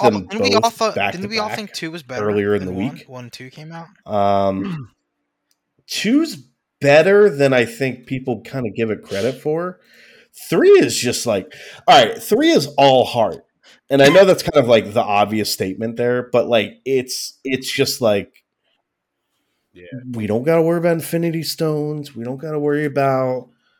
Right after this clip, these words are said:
Speaker 2: putting these things together. It's just about the group.
Speaker 3: It's about, it's, it's more about the, it's, it's, I mean, well, all Guardians of the Galaxy movies are about them more so than the greater world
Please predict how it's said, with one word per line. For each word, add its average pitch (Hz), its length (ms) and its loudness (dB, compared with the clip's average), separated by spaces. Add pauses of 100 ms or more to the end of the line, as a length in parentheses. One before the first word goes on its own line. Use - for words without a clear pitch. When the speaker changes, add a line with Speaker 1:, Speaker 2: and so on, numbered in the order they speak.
(360)
Speaker 2:
putting - 280 -6
these 139 200 -8
things 143 260 -4
together. 135 440 2
It's 131 160 -2
just 139 160 -8
about 127 260 2
the 131 100 0
group. 127 520 0 (3000)
Speaker 3:
It's 156 160 -16
about, 180 380 -10
it's, 147 220 -20 (400)
it's 147 260 -16
more 190 360 -8
about 160 320 -6
the, 147 120 -14 (880)
it's, - 360 -20
it's, - 560 -20
I 131 60 -12
mean, 139 320 -12
well, 123 400 -14
all 151 220 -8
Guardians 107 340 -14
of 80 60 -20
the 82 60 -20
Galaxy 85 340 -18
movies 80 240 -20
are 78 80 -20
about 78 500 -20
them 76 520 -20
more 80 280 -20
so 82 240 -20
than 80 240 -20
the 80 80 -20 (100)
greater 82 480 -20
world 80 340 -14